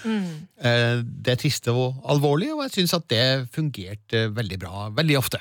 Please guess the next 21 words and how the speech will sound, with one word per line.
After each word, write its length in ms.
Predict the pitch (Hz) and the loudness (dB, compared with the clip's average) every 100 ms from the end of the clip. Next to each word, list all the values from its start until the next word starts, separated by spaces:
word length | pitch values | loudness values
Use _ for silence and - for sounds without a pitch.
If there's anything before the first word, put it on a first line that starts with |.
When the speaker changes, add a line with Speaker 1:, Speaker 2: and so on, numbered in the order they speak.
| - | -8
Speaker 1:
Ja, 160 | 170 185 | -6 -6
fordi 220 | 208 262 247 | -4 -2 -2
at, 120 | 240 | -2
altså, 240 | 226 247 | -2 -2
den 80 | 240 | -2
originale 440 | 240 254 220 202 220 | -4 -2 -2 0 -2
Star 140 | 208 | -2
Wars-trilogien, 600 | 180 180 214 196 202 240 | -2 -4 -6 -4 -2 -2
den 160 | 247 240 196 | -2 -2 -2
er 220 | 170 175 | -2 0
jo 80 | 269 | 0
morsom 540 | 294 302 - - 190 | 0 -2 -6 -8 -4
og 80 | 233 | 0
lun. 540 | 240 214 233 294 262 202 _ _ - | 0 2 2 0 0 -4 _ _ -2
Eh, 360 | 233 233 240 | 0 2 0
sånn 140 | 233 240 | -2 -4
at 80 | 220 | -4
det 160 | 220 | -2
hadde 220 | 240 196 185 | -2 -2 -2
jo 320 | 208 226 - _ 196 | -2 -2 -4 _ -8
blitt 380 | 226 - - | -8 -8 -20